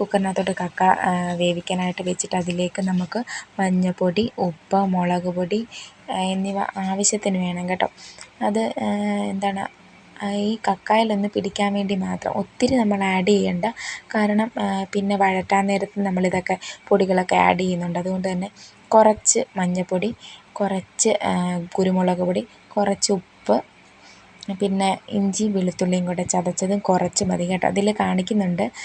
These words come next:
ആ, പിന്നെ കുറച്ച് മുളക് പൊടി, ഇതെല്ലാം കൂടി ഇട്ട് നന്നായിട്ട് മിക്സ് ചെയ്തിട്ട്, ആ, കുറച്ച് വെള്ളം കൂടെ, കുറച്ച് മാത്രം വെള്ളം ഒഴിച്ചാൽ മതി.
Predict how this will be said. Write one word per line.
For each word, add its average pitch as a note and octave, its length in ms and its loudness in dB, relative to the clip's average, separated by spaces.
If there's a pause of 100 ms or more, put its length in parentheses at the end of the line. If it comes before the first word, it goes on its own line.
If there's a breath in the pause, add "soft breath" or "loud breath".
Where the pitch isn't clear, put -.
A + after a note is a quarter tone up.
(300 loud breath)
ആ, F#3 300 -2
പിന്നെ F#3 520 -2 (280 loud breath)
കുറച്ച് F#3+ 460 2
മുളക് F#3 420 2
പൊടി, F3 240 -4 (600)
ഇതെല്ലാം G3 300 2
കൂടി F#3+ 140 -2
ഇട്ട് F#3 260 -4
നന്നായിട്ട് F#3 520 0
മിക്സ് F#3+ 400 -4
ചെയ്തിട്ട്, F#3+ 600 -2 (920 loud breath)
ആ, G3 240 0
കുറച്ച് G#3 460 0
വെള്ളം F#3 340 2
കൂടെ, F#3 220 0 (100)
കുറച്ച് G#3+ 340 -2
മാത്രം G3+ 320 0
വെള്ളം F#3 220 2
ഒഴിച്ചാൽ F3+ 340 -2
മതി. F3+ 340 -2